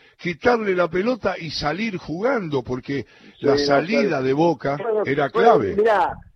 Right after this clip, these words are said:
Speaker 2: yo tuve suerte en ese aspecto, siempre te lo dije, porque jugar al lado de grandes fenómenos. Y Silvio fue uno de los primeros marcadores de punta que se proyectaba. Ahora,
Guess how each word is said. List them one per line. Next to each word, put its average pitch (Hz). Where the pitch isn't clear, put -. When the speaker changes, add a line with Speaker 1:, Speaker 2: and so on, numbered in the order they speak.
Speaker 2:
yo 214
tuve 214
suerte 190
en 143
ese 143
aspecto, 180
siempre 139
te 135
lo 131
dije, 139
porque 107
jugar 127
al 127
lado 131
de 117
grandes 120
fenómenos. 143
Y 123
Silvio 208
fue 156
uno 156
de 143
los 139
primeros 175
marcadores 139
de 139
punta 190
que 123
se 123
proyectaba. 127
Ahora, 160